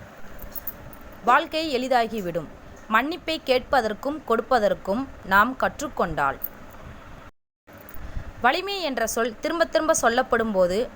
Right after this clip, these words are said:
வலிமை தருகிறது, சோர்வு என்ற சொல் திரும்ப திரும்ப சொல்லப்படும் போது சோர்வு தருகிறது. எந்த எண்ணங்கள் நம் மனதில் உலவுகின்றதோ அந்த எண்ணங்களின் வடிவமே நாம். மனிதர்கள் எத்தனை அழகாக மாறுவேடம் போட்டாலும்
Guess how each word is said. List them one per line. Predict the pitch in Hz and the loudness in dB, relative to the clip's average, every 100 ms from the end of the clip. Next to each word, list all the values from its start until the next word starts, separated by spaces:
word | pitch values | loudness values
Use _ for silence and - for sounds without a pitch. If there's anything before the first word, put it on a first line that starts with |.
| 196 | 0
வலிமை | 233 277 247 | 2 0 2
தருகிறது, | 185 180 175 160 156 - - - - - | 2 2 -2 -2 -4 -6 -16 -18 -6 6
சோர்வு | 311 370 392 339 | 8 8 4 0
என்ற | 277 233 220 | 0 -2 0
சொல் | 240 247 - | 0 0 -2
திரும்ப | 302 311 302 | 2 2 2
திரும்ப | 302 302 | 2 2
சொல்லப்படும் | - 233 254 254 220 208 | 2 2 4 4 2 4
போது | 185 185 254 | 4 4 0
சோர்வு | - 269 277 285 | 6 6 6 2
தருகிறது. | 220 202 190 175 160 156 - - - - - - 254 | 0 2 2 2 0 -6 -10 -16 -16 -16 -8 4 4
எந்த | 311 370 359 | 4 2 4
எண்ணங்கள் | 294 269 247 262 269 | 4 2 4 2 2
நம் | 226 208 | 2 4
மனதில் | 208 240 233 269 - | 4 4 0 -2 0
உலவுகின்றதோ | 208 254 254 220 190 175 175 202 - - | 2 2 2 2 2 4 4 4 0 -2
அந்த | 196 233 285 269 | 0 4 4 4
எண்ணங்களின் | 208 240 220 202 214 214 | 0 0 2 2 2 2
வடிவமே | 175 175 180 185 202 | 2 2 0 0 0
நாம். | 170 151 135 - - - - - - - - - - - - - - - - - - - - - - - | 2 0 -2 -14 -16 -18 -18 -16 -16 -14 -14 -16 -16 -14 -12 -10 -12 -12 -16 -18 -18 -16 -16 -18 -6 2
மனிதர்கள் | 262 381 370 349 330 | 2 4 4 4 4
எத்தனை | 240 - 320 302 | 2 2 2 6
அழகாக | 247 262 269 262 277 214 | 6 6 6 6 2 6
மாறுவேடம் | 214 254 247 240 247 214 | 6 6 2 2 0 2
போட்டாலும் | 202 202 180 170 208 | 0 2 2 2 -2